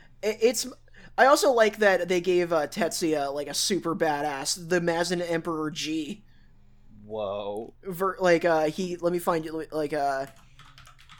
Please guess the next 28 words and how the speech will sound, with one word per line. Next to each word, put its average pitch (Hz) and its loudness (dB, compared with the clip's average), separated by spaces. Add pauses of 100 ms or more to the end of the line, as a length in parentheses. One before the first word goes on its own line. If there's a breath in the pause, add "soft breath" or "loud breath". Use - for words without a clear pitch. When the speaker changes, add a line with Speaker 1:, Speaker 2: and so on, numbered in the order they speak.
Speaker 2:
So 165 -2
there 160 0
is 196 2
a 214 4
Mazin 135 0
Emperor, 113 -6
'cause 123 -12
that's 208 2
what 226 0
I 196 8
was 156 -4
jokingly 131 -4
calling 117 -6
the 98 -8
Infinity 98 -12
the 87 -10
whole 90 -10
time, 92 -12
was 92 -16
the 98 -12
Mazin 87 -14
Emperor. 87 -14 (580 loud breath)
Speaker 1:
Yeah, 185 4
Mazen 190 2
Emperor 196 2
G 147 -4
is, 147 -2
uh, 131 -2